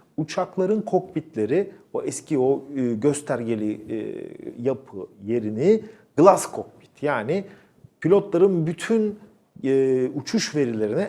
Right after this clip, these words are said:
ekranlardan takip edebilecekleri bir yapıya kavuştu. Aynı zamanda T otuz sekizden de sanal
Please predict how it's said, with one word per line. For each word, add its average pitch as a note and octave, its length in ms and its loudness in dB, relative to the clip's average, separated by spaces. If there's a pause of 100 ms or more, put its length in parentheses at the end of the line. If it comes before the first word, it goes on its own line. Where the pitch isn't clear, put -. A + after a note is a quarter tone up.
ekranlardan G#3+ 760 0
takip F#3+ 340 2
edebilecekleri A#2+ 840 2
bir C3+ 100 0
yapıya G2+ 380 -6
kavuştu. - 440 -16 (440)
Aynı A#3 240 2
zamanda C#3+ 380 2
T F#3 120 6
otuz - 160 4
sekizden G#2 580 -8
de G3 160 0 (560)
sanal F3 580 -2